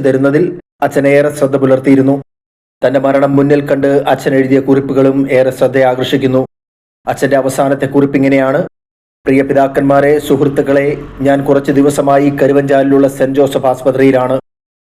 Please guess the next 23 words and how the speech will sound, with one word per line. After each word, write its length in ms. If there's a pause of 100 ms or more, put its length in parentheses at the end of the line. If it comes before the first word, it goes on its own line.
(140)
കുറച്ച് 340
മരുന്നുകൾ 440
കഴിക്കുന്നുണ്ട് 500 (160)
എങ്കിലും 280 (360)
ആരോഗ്യസ്ഥിതിയിൽ 720
വലിയ 180 (100)
പുരോഗതി 420
കാണുന്നില്ല. 400 (680)
കാര്യങ്ങൾ 380
ഓർമ്മിച്ചെടുക്കാനും 760
പറയാനും 460
ബുദ്ധിമുട്ട് 360 (160)
അനുഭവപ്പെടുന്നുണ്ട്. 640 (720)
ഞാൻ 80 (120)
സ്വർഗീയ 400
പിതാവിന്റെ 500
അടുക്കലേക്ക് 560
യാത്രയ്ക്കുള്ള 480
ഒരുക്കത്തിലാണ് 580 (160)
എന്ന് 200
തോന്നിയപ്പോൾ 460 (340)
അത് 100 (100)
നിങ്ങളുമായി 460